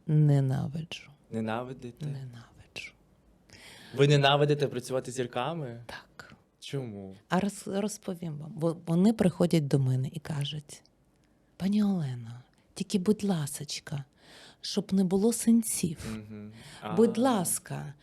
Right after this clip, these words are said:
Speaker 1: щоб в мене відразу все було без корекції, бо в мене сьогодні зйомка, завтра зйомка, щоб не
Speaker 2: Концерт,
Speaker 1: була
Speaker 2: інтерв'ю,
Speaker 1: Так,
Speaker 2: преса.
Speaker 1: щоб не було набряку, щоб не було того». А знаєте, коли дуже сильно стараєшся,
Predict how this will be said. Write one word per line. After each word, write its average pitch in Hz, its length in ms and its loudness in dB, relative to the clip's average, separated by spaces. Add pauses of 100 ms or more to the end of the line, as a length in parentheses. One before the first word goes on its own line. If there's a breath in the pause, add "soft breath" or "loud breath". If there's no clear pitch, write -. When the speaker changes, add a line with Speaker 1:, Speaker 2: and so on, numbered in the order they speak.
(180 soft breath)
Speaker 1:
щоб 170 320 -4
в 156 40 -6
мене 226 260 4
відразу 208 500 4
все - 260 4
було 214 260 8
без 208 200 4
корекції, 185 640 2
бо 180 180 0
в 180 140 -2
мене 165 440 2 (500 loud breath)
сьогодні 226 540 4
зйомка, 165 560 -2
завтра 208 440 -2
зйомка, 180 500 -4
щоб 156 120 4
не 202 100 8
Speaker 2:
Концерт, 233 220 6
Speaker 1:
була 254 120 8 (120)
Speaker 2:
інтерв'ю, 185 420 4
Speaker 1:
Так, 107 120 -6 (100)
Speaker 2:
преса. 180 340 4 (120)
Speaker 1:
щоб 254 180 0
не 254 140 2
було 254 280 2
набряку, 208 580 -2
щоб - 220 0
не 240 120 2
було 269 280 0
того». 247 380 2 (300 loud breath)
А 185 80 -2
знаєте, 359 280 0
коли 220 260 0
дуже 214 520 2
сильно 180 580 0
стараєшся, 247 800 -4